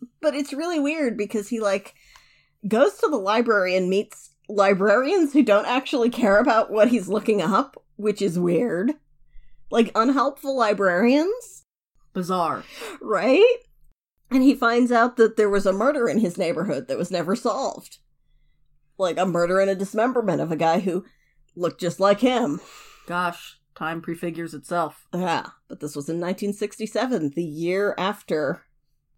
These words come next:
Speaker 1: And then he gets murdered by Gary, an actor in Friday the Thirteenth Part Six,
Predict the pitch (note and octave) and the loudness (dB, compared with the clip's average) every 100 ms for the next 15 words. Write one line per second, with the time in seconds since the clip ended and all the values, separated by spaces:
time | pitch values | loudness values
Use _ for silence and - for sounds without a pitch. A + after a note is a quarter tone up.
0 | _ - F#3+ - F3+ G3 - F#3+ G#3 D3 | _ -8 -4 -2 -2 -2 -2 0 0 -4
1 | - - E3 E3+ F#3+ F#3+ A2+ - _ _ | -6 -2 -2 2 2 2 -2 -6 _ _
2 | _ _ _ _ - G3 G#3 G#3+ - F3+ | _ _ _ _ -2 0 0 -2 -2 -4
3 | A#2+ - F3 F3 E3 F3+ E3+ F3 F#3+ - | -4 -4 -6 -2 -2 0 -2 -4 -6 -4
4 | F#3 F3 - F#3+ - B3+ G#3 - - | -6 -6 -4 -6 -4 -2 -2 -4 -6